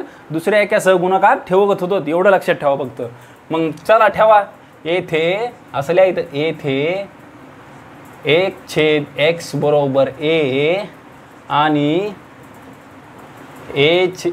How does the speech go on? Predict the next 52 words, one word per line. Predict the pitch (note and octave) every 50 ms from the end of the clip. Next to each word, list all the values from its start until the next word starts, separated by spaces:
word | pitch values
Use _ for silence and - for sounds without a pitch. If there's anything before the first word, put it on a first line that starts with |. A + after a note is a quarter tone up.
| -
एक | C#3 D#3+ F3 E3+ - - -
छेद | F3 F3 D#3
वाय | D#3 D#3 D#3+ E3 E3+ F3 F3
बरोबर | E3+ D#3 D3+ D#3+ D#3+ E3 D#3 D#3 F#3+ G#3 -
काय | - F#3+ G3
ठेवू? | F#3+ G3 G#3+ B3 A#3
बी. | G3+ F#3+ A3+ A3+ A3 F#3 - - - - - - - - -
ए, | E3+ F#3+ G#3 A3 A3 -
एक | F#3 G#3 F#3+ - - -
छेद | - A3+ G#3
एक्स | A3 A3+ G#3+ F#3+
बरोबर | A3 A3+ A3+ A3+ A3+ A3
ए | A3+ A#3+
ठेवलं, | A3+ A#3 A3 A3 A3+ A#3
एक | A3+ A3+ G#3+ A3 -
छेद | A#3+ A3+ A3+
वाय | A3+ A3+ A3+
बरोबर | A3+ A3+ A3+ A3+ A#3+ A3+
बीच | G#3+ G3 A#3 A3 -
ठेवावं | - G3+ G3 F#3+
लागेल, | F#3 E3+ E3 D#3+
बरोबर | D#3+ F3 G#3+ A#3 B3 B3+
आहे? | C4 C#4+ C#4+ C#4+ - - - - - -
चला | F#3+ F3 E3 C#3+
मग, | A#2+ A2 A2 - - - - - - - - -
काय | F3+ G3+
मग | G#3+ A3 A3 F#3
कसं | G3 G#3+ G#3 A3
समीकरण | G3 A3 A3 A3 G#3 A3+ A3+ A3 A3 G3
भेटलं? | G3+ G3 G#3 A3+
हे | A3 G#3+ G3 E3+
छेदातलं | - - G3 G3 G#3+ F#3+ G3+ G#3+
एक्स | G#3+ G#3+ G#3 F3+ D#3+
गेलं, | F#3+ G#3+ G#3 F#3+ C#3+ -
खाली | - E3+ G3 G#3
काय | G3+ G#3+ G3+
शिल्लक | E3 G3+ G#3+ A3 G#3+ G#3+
राहिलं? | A3 G#3+ A3 A3 A#3+ B3+ B3+ G#3
दोन. | F3+ E3 F3+ F#3 F3+ F3+ F3 E3 - - - - - - - - - - -
छेदातल्या | E3+ F3+ G3 G#3 G3+ A3 A3
X | A3+ G#3 F#3
बरोबर | G3 A3 A3 A3 A3+ A3
आपण | A3 A3 A3 A3+
काय | A3 A3 A3
ठेवलं | G#3 G#3+ A3 A3 A3+
होतं? | G#3+ A3 A#3+
ए. | A#3 - F3 F#3 F#3 F3+
मग | E3 D3 D3 D3+
काय | D3+ F#3 F3+ F#3+
भेटलं? | F#3 F#3+ F#3+ A3 A3 A3 F#3+
दोन | F3+ F#3 F#3+ F3+
ए. | F3+ F3+ F3+